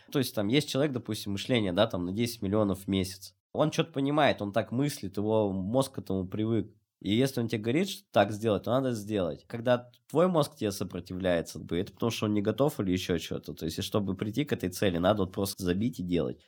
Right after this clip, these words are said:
Не знаю, скажет: «В Тибет съезди», вали в Тибет, там, скажет: «На какую-то программу сходи, сходи», короче, там, не знаю, к психологу сходи, сходи. То есть вот это самый, наверное, действенный и быстрый способ. Это прийти к человеку, у которого есть ваш результат,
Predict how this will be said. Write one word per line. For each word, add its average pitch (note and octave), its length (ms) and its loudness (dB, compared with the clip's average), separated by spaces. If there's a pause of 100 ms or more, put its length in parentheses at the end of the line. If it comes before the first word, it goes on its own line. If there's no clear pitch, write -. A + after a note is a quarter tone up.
Не A2+ 120 -4
знаю, G2+ 240 0
скажет: C3 400 2
«В - 100 -18
Тибет C#3 340 2
съезди», G#2 400 -2
вали G#2 240 0
в - 120 -10
Тибет, F#2 440 -2
там, D#2 240 -4
скажет: A2 420 4
«На G#2+ 80 -2
какую-то A2 280 -8
программу B2 420 4
сходи, G2 420 -2
сходи», F#2 480 -2
короче, E2 420 -6
там, F2 200 -2
не G2 80 0
знаю, G2+ 200 2
к - 80 -16
психологу A#2+ 540 2
сходи, F#2 340 -2
сходи. F2+ 520 -4 (180)
То A#2 80 0
есть A2 160 0
вот B2+ 140 0
это D#3+ 240 2
самый, D3 340 4
наверное, G#2+ 340 0
действенный B2+ 380 0
и G2+ 40 0
быстрый G#2+ 340 -2
способ. - 440 -2
Это F#2 140 -4
прийти A#2 300 0
к - 40 -12
человеку, G#2 340 0
у F#2 40 -4
которого F#2 380 0
есть G2+ 340 0
ваш E2+ 220 -2
результат, G2 600 0